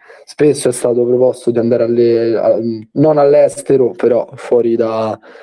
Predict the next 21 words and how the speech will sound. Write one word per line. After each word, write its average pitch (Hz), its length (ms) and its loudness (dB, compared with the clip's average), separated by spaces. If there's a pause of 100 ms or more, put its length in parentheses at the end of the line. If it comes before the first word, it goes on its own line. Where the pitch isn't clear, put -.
(280)
da 120 160 -2
Roma, 127 340 0
dal, 113 460 -2
dal 113 200 0
Lazio. 127 540 0
Diciamo 123 300 -2
che 117 100 2
per 113 200 -2
noi 123 160 0
romani 123 400 -2
qui 135 240 0
<clears throat> - 640 -10
il - 1120 -6
discorso 135 400 -2
è - 20 0
un 110 60 -4
po' 123 140 -2
più 127 140 -2
particolare 123 640 0
perché 110 240 -6
comunque 123 640 -2